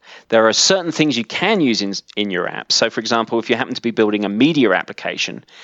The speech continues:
then the Cortana media commands are interacting with the system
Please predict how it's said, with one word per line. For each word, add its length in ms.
then 140
the 80
Cortana 720
media 480
commands 640
are 180
interacting 680
with 180
the 80
system 640